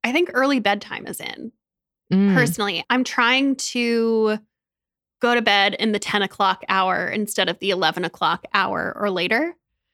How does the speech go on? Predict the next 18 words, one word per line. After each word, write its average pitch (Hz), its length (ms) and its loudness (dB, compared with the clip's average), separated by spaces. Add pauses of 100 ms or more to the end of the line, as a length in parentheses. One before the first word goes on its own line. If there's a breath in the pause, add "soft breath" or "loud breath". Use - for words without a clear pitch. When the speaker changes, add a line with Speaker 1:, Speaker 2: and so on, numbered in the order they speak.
(280)
Speaker 1:
I 226 100 0
think 233 400 0 (220)
it's 233 160 -2
really 208 200 0
helpful 208 520 -2
that 175 340 0 (560)
it's 214 200 -2
really 190 260 0
freaking 202 460 -4
cold 175 340 -2
and 196 100 0
it 151 60 -2
gets 160 240 -4
dark 165 260 -2
here 202 200 -2
so 202 200 0
early. 180 360 -2
So, 196 260 -4